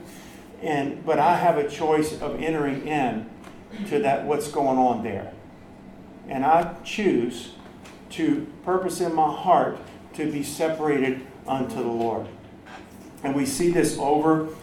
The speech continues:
and over in the scriptures. We see in the New Testament. We see it with the rapture of the church that the Lord's gonna call us out, out of here. And I love this in, uh, in Revelation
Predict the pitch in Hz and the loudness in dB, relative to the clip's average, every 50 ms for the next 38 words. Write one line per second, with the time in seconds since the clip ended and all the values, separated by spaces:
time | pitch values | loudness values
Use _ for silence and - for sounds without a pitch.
0 | - 117 127 143 147 147 147 147 147 139 123 - - - 160 160 151 - 131 117 | -8 -4 0 4 6 6 6 4 2 0 -2 -4 -2 -2 0 0 0 0 -2 -2
1 | 107 101 98 - - - - - 156 151 156 - 165 175 170 160 151 151 156 165 | -2 -2 -6 -10 -14 -14 -6 0 2 2 2 2 4 4 4 4 4 4 4 2
2 | 160 - - 160 151 147 - - 147 135 123 113 117 - - - - - - - | 2 0 2 2 2 2 2 0 0 0 2 2 0 -4 -8 -12 -16 -18 -10 -6
3 | - - - - 165 160 160 160 151 151 147 143 147 151 160 165 165 - - 170 | -2 -2 0 4 6 6 6 6 6 4 4 4 6 6 6 6 4 2 0 0
4 | 160 160 156 151 151 - - 185 180 156 - - - - - - - 135 143 143 | 0 0 0 -2 -2 -2 -2 0 0 0 0 -2 -6 -8 -10 -10 -4 -4 -2 0
5 | - 147 143 143 147 151 156 151 151 - 165 143 143 143 - - 156 156 147 147 | 0 0 2 4 4 6 4 4 2 0 0 0 0 -2 -2 2 2 4 4 4
6 | 147 - - - - 147 151 - - - - - - - 131 139 151 135 - - | 2 0 0 -2 0 0 2 0 0 -2 -6 -12 -10 -6 0 0 0 0 0 -2
7 | - 131 123 123 123 120 127 147 165 165 165 160 151 139 131 123 - - - - | -2 0 0 2 2 2 4 4 4 4 4 4 2 2 2 2 -2 -6 -12 -14
8 | - - - - - 143 135 131 127 - - 139 131 123 120 120 120 - - - | -18 -18 -16 -8 -4 -2 0 0 2 2 6 6 6 6 6 2 -2 -8 -14 -18
9 | - - - - - - - 139 123 120 139 151 151 151 151 143 143 151 165 - | -18 -20 -20 -20 -18 -10 -4 -2 0 2 2 2 4 4 6 6 6 6 6 4
10 | - - 143 127 120 127 123 - - | 2 2 2 2 2 2 0 -2 -6